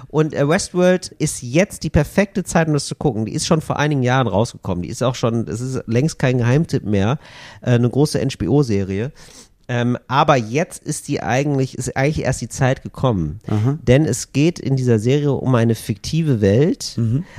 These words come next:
Speaker 1: Und, äh, in dieser Welt ist eine, ja, vielleicht Zukunft oder so, das weiß man nicht, Science Fiction. Äh, auf jeden Fall können die Menschen machen, die, äh, äh, Roboter machen, die sehen so aus wie Menschen.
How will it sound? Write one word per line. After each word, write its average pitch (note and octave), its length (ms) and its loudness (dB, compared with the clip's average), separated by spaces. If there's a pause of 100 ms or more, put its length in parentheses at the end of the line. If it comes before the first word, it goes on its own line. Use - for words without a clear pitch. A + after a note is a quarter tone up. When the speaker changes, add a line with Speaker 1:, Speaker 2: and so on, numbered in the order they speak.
(120)
Speaker 1:
Und, B2 380 0
äh, A#2 140 4
in A#2 180 0
dieser C#3+ 320 4
Welt B2 300 2
ist - 260 -6
eine, A2+ 560 2 (500)
ja, G#2 220 2
vielleicht - 680 -2
Zukunft F#3 360 2
oder D3+ 180 4
so, C#3+ 80 2
das A#2+ 80 -2
weiß D3 200 0
man E3 120 0
nicht, D#3 120 -2
Science B2+ 240 -2
Fiction. F#3+ 440 -2 (360)
Äh, C#3 140 0
auf - 160 -4
jeden F3 160 -2
Fall D#3 200 0
können D3+ 300 2
die B2+ 80 0
Menschen C#3+ 540 -2
machen, D#3 520 -4 (220)
die, C#3+ 180 -4
äh, B2+ 260 2
äh, A#2+ 180 0
Roboter D3+ 480 2
machen, C3 260 -4
die B2 80 -6
sehen C#3+ 220 -2
so C#3 80 -2
aus C#3 240 0
wie C#3 40 -2
Menschen. G#2+ 400 -4